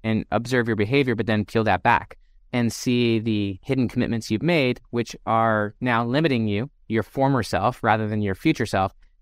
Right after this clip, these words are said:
and ultimately the beliefs that you developed, which were shaping your former identity, and then getting to a place of being comfortable, psychologically flexible, letting go of those beliefs that are no longer supporting your future self,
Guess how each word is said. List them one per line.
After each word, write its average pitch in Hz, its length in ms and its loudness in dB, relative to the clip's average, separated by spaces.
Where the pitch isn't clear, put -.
and 143 160 2
ultimately 160 400 0
the 117 80 -2
beliefs 120 640 -2
that 123 80 2
you 117 120 2
developed, 117 440 2
which - 260 -4
were 113 80 0
shaping 110 560 0
your 110 160 0
former 107 340 -2
identity, 101 500 0
and 131 160 2
then 147 240 2
getting 135 220 2
to 120 80 2
a - 20 0
place 117 380 -2
of 117 260 -2
being 127 160 0
comfortable, 120 560 -4
psychologically 117 540 0
flexible, 113 420 0
letting 117 300 2
go 110 280 0
of 127 100 -2
those 120 160 2
beliefs 117 380 -2
that 120 60 0
are 110 40 2
no 107 160 2
longer 101 300 0
supporting 110 420 -2
your 95 140 0
future 101 280 -2
self, 123 320 2